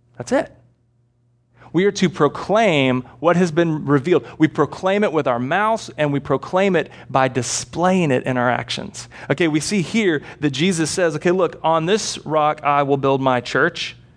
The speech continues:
and the gates of hell shall not prevail against it." Verse nineteen, "I will give you the keys of the kingdom of heaven. Whatever you bind on earth will be bound in heaven. Whatever you loose on earth shall be loosed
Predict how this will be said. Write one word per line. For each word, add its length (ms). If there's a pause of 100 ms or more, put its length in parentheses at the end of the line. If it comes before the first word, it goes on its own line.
(220)
and 140
the 40
gates 280
of 80
hell 160
shall 160
not 240
prevail 480
against 340
it." 140
Verse 200
nineteen, 360
"I 80
will 140
give 180
you 80
the 100
keys 320
of 80
the 80
kingdom 340
of 120
heaven. 380 (360)
Whatever 260
you 120
bind 320
on 80
earth 200
will 120
be 60
bound 260
in 80
heaven. 280
Whatever 240
you 120
loose 260
on 80
earth 140
shall 100
be 80
loosed 400